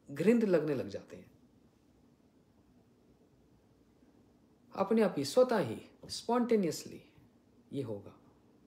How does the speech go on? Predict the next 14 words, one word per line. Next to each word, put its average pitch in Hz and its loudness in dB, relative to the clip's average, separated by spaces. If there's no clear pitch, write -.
तो 135 -10
गीता 156 0
जी 170 0
में 180 -2
भगवान 147 -4
क्या 180 -4
कह 135 -8
रहे 104 -10
हैं? - -20
जब 202 2
श्रेष्ठ 240 4
रस 180 2
का 208 -2
आस्वादन 156 -2